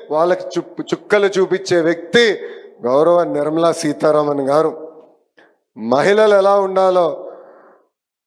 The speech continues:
ఆవిడని చూస్తే అందరికి అర్థమవుతుంది.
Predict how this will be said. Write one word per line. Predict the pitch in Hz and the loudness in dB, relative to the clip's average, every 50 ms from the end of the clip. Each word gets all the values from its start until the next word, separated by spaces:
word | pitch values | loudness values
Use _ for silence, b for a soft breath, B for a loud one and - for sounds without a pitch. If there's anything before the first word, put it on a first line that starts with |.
| _ _ _ _ - | _ _ _ _ -2
ఆవిడని | 123 131 151 165 170 170 170 165 | 0 2 2 2 2 0 -2 -2
చూస్తే | 160 165 151 - - 190 185 180 165 143 117 - - - - - - - _ _ _ _ - | -2 -2 -4 -4 -2 0 0 2 0 0 -2 -6 -10 -16 -18 -20 -20 -20 _ _ _ _ -6
అందరికి | 120 135 147 151 165 165 156 - | -4 0 0 2 2 2 0 0
అర్థమవుతుంది. | 143 139 139 113 143 151 147 143 139 143 143 139 127 113 | -2 -2 -2 0 0 0 2 0 0 -2 -4 -4 -4 -4